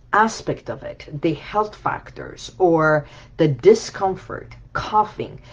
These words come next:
the discomfort in pain, the discomfort of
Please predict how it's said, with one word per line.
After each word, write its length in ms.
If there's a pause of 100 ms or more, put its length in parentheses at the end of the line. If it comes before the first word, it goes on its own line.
(120)
the 100
discomfort 1160
in 200
pain, 480 (280)
the 100
discomfort 920
of 200